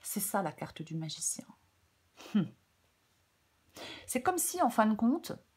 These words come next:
j'ai la, je pense qu'il y a, je pense, je suis même <laughs> quasiment certaine qu'il y a quelque chose de nouveau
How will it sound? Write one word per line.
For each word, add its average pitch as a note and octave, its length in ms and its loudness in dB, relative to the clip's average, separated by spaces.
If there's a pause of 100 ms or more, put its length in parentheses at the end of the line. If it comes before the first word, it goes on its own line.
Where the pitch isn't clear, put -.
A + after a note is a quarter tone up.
(960)
j'ai F3+ 160 6
la, B3+ 140 2
je F3 100 0
pense D#4 260 4
qu'il G3+ 160 0
y F3 220 -8
a, - 40 -6 (360)
je - 120 -14
pense, C3 300 -6
je E3 100 -4
suis F3 160 -4
même D#3+ 140 0 (240)
<laughs> - 260 -8
quasiment G#3 340 2
certaine - 640 0 (420)
qu'il - 80 -6
y - 20 0
a G3+ 40 -2
quelque G#3+ 220 0
chose G#3 240 -2
de F#3 100 0
nouveau G3 440 0